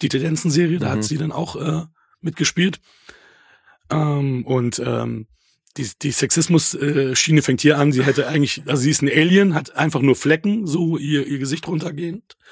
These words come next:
Speaker 1: Und, äh, hätte eigentlich, äh, ganz viele Prosthetics kriegen sollen. Aber dann hieß es, „Ah, die ist zu hübsch, die dürfen wir, die dürfen wir nicht hier mit Prosthetics zuballern. Die, die, die ist so sexy, die müssen wir auch so,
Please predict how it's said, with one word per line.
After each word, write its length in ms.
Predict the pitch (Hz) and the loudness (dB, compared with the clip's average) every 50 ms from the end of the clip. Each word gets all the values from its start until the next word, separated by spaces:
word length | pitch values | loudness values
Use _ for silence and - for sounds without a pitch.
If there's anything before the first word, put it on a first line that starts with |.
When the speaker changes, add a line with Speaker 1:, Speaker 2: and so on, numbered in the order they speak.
| - - - - - - - - _ | -20 -20 -20 -20 -20 -20 -20 -4 _
Speaker 1:
Und, 300 | 139 143 139 135 127 - | 4 6 6 6 4 2
äh, 140 | 139 131 123 | 2 2 2
hätte 240 | 110 143 147 147 131 | 2 2 2 2 2
eigentlich, 500 | 143 143 143 147 139 135 123 - - 139 | 2 4 4 6 6 4 4 2 0 -2
äh, 80 | 139 127 | 0 0
ganz 220 | 139 139 135 - | 0 0 0 0
viele 140 | - 151 131 | -2 -2 -2
Prosthetics 560 | - 131 120 - - 180 175 180 - - - | -2 -2 -2 -2 -2 -2 -2 -2 -2 -4 -4
kriegen 260 | - - 147 131 131 120 | 0 0 2 2 4 4
sollen. 400 | 127 120 127 143 165 180 175 - - - - - - - - | 4 4 4 4 2 0 -2 -4 -10 -20 -20 -20 -20 -8 -2
Aber 220 | - 147 139 131 | 0 2 4 4
dann 260 | 135 139 135 131 131 | 4 4 2 0 -2
hieß 240 | - 123 160 165 147 | -4 -2 0 2 4
es, 160 | 151 139 - - - _ _ _ _ _ | 4 2 0 -2 -8 _ _ _ _ _
„Ah, 80 | - - | -8 -6
die 80 | - | -4
ist 120 | - - - | -2 -2 0
zu 180 | - 160 131 | 0 2 4
hübsch, 320 | 151 185 - - - - - | 4 4 2 2 -2 -2 -4
die 140 | - 120 113 | -8 -8 -2
dürfen 280 | - - - - 196 | 0 0 0 2 0
wir, 160 | 156 139 113 | 0 0 -2
die 120 | - - - | -6 -8 0
dürfen 280 | - 185 165 - 185 | 2 2 2 4 2
wir 100 | 151 139 | 2 2
nicht 140 | 131 131 - | 2 2 2
hier 100 | - 135 | 2 4
mit 260 | 131 123 - - - | 4 2 0 -4 -10
Prosthetics 560 | _ - 135 - - - 143 127 120 113 - - | _ -8 -8 -6 -6 -6 -6 -6 -6 -6 -6 -6
zuballern. 560 | - 151 127 107 147 131 135 139 165 180 - - - - - _ _ _ - | -6 -6 -6 -4 -4 -4 -4 -4 -4 -4 -6 -8 -14 -20 -20 _ _ _ -8
Die, 160 | - 135 127 | -8 -8 -6
die, 180 | - - 131 151 | -6 -8 -8 -6
die 120 | - - | -6 -6
ist 80 | 151 - | -4 -4
so 100 | - 175 | -4 -4
sexy, 540 | 151 - - 185 170 - - 175 175 175 - - - _ - | -4 -2 -2 0 0 0 -2 -2 -4 -4 -6 -10 -18 _ -8
die 140 | 151 143 143 | -4 -2 0
müssen 300 | 156 156 156 170 160 143 | 0 0 0 0 -2 -2
wir 120 | 143 120 | -2 -2
auch 120 | 147 123 | -4 -2
so, 240 | 113 123 139 139 135 | -2 0 0 0 -2